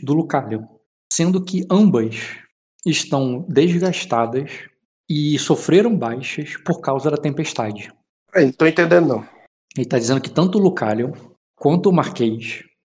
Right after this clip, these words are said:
Speaker 1: o Marquês lá do Trovão,
Speaker 2: Sim.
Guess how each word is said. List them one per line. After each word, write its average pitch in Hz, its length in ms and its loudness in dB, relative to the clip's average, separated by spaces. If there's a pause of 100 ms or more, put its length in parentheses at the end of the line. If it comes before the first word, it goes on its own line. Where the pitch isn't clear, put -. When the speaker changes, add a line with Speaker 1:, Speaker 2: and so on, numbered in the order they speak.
(240)
Speaker 1:
o 127 40 -4
Marquês 113 680 -2
lá 110 180 2
do 107 100 -6
Trovão, 113 540 -4 (320)
Speaker 2:
Sim. 151 460 6